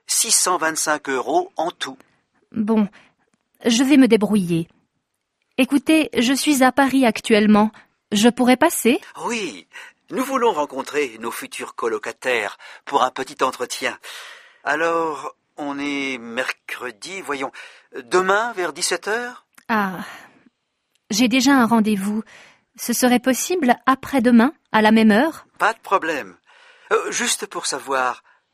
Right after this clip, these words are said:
Speaker 1: comment vous avez pris connaissance de notre offre ? Vous avez vu notre annonce sur Internet ?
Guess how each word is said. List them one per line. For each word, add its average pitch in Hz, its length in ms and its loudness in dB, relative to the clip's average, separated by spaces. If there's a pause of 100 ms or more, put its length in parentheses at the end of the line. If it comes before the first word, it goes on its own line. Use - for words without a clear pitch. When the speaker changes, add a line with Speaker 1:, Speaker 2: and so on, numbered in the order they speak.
(160)
Speaker 1:
comment 226 320 -2
vous 156 140 -8
avez 135 160 -8
pris 143 140 -16
connaissance 139 720 -2
de 120 80 -8
notre 123 280 -6
offre ? 123 360 -4 (500)
Vous 135 140 -2
avez 147 160 -2
vu 143 220 -8
notre 139 240 -2
annonce 143 420 -2
sur - 240 -4
Internet ? 147 580 -6